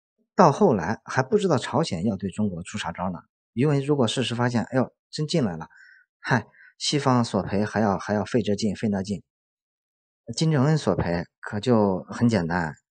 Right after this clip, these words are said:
那就核，那就核试验一次，一次接一次的搞，边境一次一次的就搞事情啊，那就这种东西都是完全有可能的。北韩虽然是严防死守啊，边境线封得很严，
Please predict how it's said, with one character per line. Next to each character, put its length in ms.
那 220
就 260
核， 440
那 140
就 200
核 160
试 140
验 200
一 60
次， 160
一 180
次 160
接 160
一 40
次 140
的 100
搞， 360
边 160
境 200
一 80
次 180
一 60
次 160
的 180
就 140
搞 140
事 160
情 320
啊， 120
那 100
就 140
这 160
种 140
东 140
西 100
都 100
是 100
完 140
全 140
有 80
可 120
能 100
的。 60
北 140
韩 300
虽 200
然 180
是 140
严 180
防 160
死 180
守 220
啊， 160
边 160
境 160
线 180
封 160
得 80
很 180
严， 120